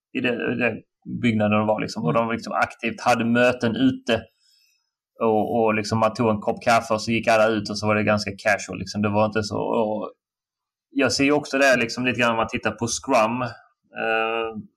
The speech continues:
Speaker 1: för de som har koll på den biten liksom. Ja, just det här att man har liksom, hade korta intensiva möten och sen var man klar liksom. Att det är liksom de här två vägarna folk går lite grann nu, va? Antingen har man korta möten och sen så går folk och gör sin business, eller så har man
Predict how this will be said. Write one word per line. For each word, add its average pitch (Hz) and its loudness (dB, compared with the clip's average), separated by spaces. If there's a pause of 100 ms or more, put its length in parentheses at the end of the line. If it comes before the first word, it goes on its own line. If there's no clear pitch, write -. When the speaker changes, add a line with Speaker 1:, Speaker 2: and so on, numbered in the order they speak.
(140)
Speaker 1:
för - -14
de 110 -2
som 110 -6
har 107 -6
koll 113 -2
på 117 -2
den 113 0
biten 101 -2
liksom. 92 -8
Ja, 107 4
just 113 0
det 113 0
här 104 4
att - -6
man 107 0
har 104 2
liksom, 104 -2 (520)
hade 127 2
korta 135 0
intensiva 131 2
möten 123 2
och 110 -2
sen 120 2
var 110 2
man 110 2
klar 101 2
liksom. - -8 (1080)
Att 123 0
det 127 2
är 110 2
liksom 113 -2
de 123 0
här 123 4
två 131 -2
vägarna 123 4
folk 123 -2
går 127 4
lite 120 -2
grann 110 2
nu, 110 0
va? 104 2
Antingen 135 0
har 143 4
man 147 2
korta 170 0
möten 131 2
och 110 0
sen 117 2
så 113 -4
går 117 0
folk 120 0
och 113 0
gör 104 0
sin 110 -4
business, 160 0
eller 131 2
så 131 -2
har 135 4
man - -2